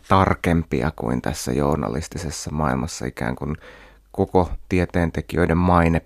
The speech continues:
perustuu siihen, mitä he tehdään. Tää Valtosen kuvitelmahan sinänsä, miksi sekin ei olisi mahdollinen. Ihan samalla tavalla, jos pystyy muuttamaan kissavideota tai jotain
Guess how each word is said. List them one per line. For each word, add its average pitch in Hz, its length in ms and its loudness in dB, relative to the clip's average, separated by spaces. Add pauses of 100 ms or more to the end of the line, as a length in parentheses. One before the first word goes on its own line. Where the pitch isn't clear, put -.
(100)
perustuu 80 640 -2
siihen, 82 440 0
mitä 69 280 -2 (340)
he 85 80 -2
tehdään. 82 600 0 (280)
Tää 87 160 2
Valtosen 98 440 4
kuvitelmahan 101 800 4 (160)
sinänsä, 95 480 2 (720)
miksi 104 260 0
sekin 98 380 4
ei 92 260 6
olisi 78 280 2
mahdollinen. 73 720 0
Ihan 85 180 0
samalla 98 340 4
tavalla, 92 460 4
jos 92 320 0 (220)
pystyy 95 360 2
muuttamaan 92 760 4 (540)
kissavideota 90 1080 2
tai 87 400 2
jotain 87 560 2